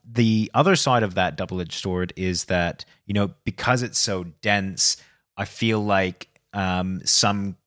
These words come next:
creators, or when, when they, they change the medium into, like, film, they don't do it in a careful and measured, um, way, and they either try and put everything in,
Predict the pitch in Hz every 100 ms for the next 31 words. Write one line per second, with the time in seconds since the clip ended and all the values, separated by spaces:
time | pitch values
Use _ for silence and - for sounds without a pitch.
0 | _ _ _ _ _ _ - 117 104 98
1 | 98 95 90 101 101 101 95 101 98 98
2 | 95 87 101 92 - 110 113 98 101 92
3 | 98 117 113 95 85 90 80 - - 107
4 | 160 185 - - _ _ _ _ _ _
5 | 107 120 113 143 131 113 120 117 101 101
6 | - - 113 - 107 98 98 98 95 107
7 | 90 85 85 - _ _ _ 92 90 87
8 | 90 92 87 85 98 110 113 - 101 98
9 | 104 - _ 110 117 120 120 120 135 180